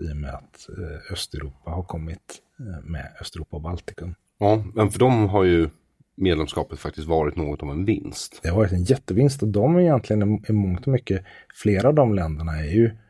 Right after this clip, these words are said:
Speaker 1: ekonomiska framgångssagor som vi egentligen borde ta efter. E U som helhet hade inte alls haft samma ekonomiska utveckling om det inte hade varit så att vi hade anslutit de länderna.
Speaker 2: Men, men, eh,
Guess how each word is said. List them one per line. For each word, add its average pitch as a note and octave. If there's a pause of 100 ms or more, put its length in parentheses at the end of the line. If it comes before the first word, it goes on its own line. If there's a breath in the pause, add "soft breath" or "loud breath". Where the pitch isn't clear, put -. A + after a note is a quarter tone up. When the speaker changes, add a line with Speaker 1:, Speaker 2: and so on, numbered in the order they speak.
(160)
Speaker 1:
ekonomiska G2+
framgångssagor F2+
som F#2+
vi F2+
egentligen E2
borde D#2+
ta -
efter. G2
E G#2
U G2
som G2
helhet G#2+
hade B2+
inte -
alls D3
haft -
samma E2+
ekonomiska D#2+
utveckling F2
om G2+
det G2+
inte F2
hade D#2+
varit G#2+
så -
att -
vi D2
hade C#2+
anslutit D#2 (100)
de F2+
länderna. E2 (300)
Speaker 2:
Men, A#2+
men, A#2+
eh, A2+